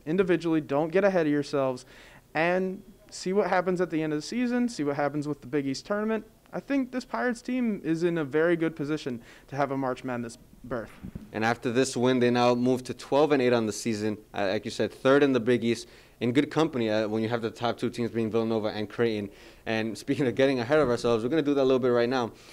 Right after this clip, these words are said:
Speaker 2: The next game is against DePaul, and last game they played against DePaul, they were up big at the half, but then they had an epic meltdown where they didn't score for nine minutes,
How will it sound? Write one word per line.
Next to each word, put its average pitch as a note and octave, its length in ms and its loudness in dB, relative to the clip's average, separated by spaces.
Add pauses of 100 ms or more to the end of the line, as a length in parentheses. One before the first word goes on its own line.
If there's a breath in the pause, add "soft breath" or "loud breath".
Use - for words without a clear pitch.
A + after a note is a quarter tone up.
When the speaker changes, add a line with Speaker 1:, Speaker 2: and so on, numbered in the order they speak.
(220 loud breath)
Speaker 2:
The B2+ 80 0
next D#3 220 2
game C#3+ 160 4
is B2 60 -2
against B2+ 220 -2
DePaul, B2 360 2
and A2 100 -2
last A#2+ 280 0
game B2 280 0 (600 loud breath)
they B2 120 4
played D3 320 4
against B2+ 260 0
DePaul, G#2+ 500 0
they B2+ 280 4
were A2+ 340 2
up B2+ 360 -2
big B2+ 360 4
at B2+ 160 -4
the A#2+ 100 -2
half, A#2 440 -2
but G#2+ 120 -2
then B2 380 2 (300 soft breath)
they A#2+ 120 4
had A#2+ 200 2
an A#2 120 -2
epic D3 300 0
meltdown B2+ 460 2
where A2 80 2
they A#2 100 0
didn't B2+ 160 0
score B2+ 260 0
for B2 200 -4
nine B2+ 360 0
minutes, A#2+ 360 -2